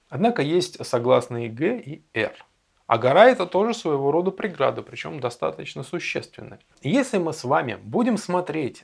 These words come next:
значение слова "огород" на других языках, то мы увидим очень любопытную картинку.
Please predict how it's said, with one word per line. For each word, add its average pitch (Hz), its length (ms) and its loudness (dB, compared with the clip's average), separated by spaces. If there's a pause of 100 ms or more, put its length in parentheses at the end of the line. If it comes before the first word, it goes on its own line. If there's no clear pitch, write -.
значение 175 1040 0
слова 135 680 0
"огород" 147 840 2 (640)
на 135 240 0
других 123 520 -2
языках, 139 640 -2 (580)
то 185 120 4
мы 240 160 4
увидим 208 460 -2
очень 233 300 -2
любопытную 147 520 -2
картинку. - 560 -12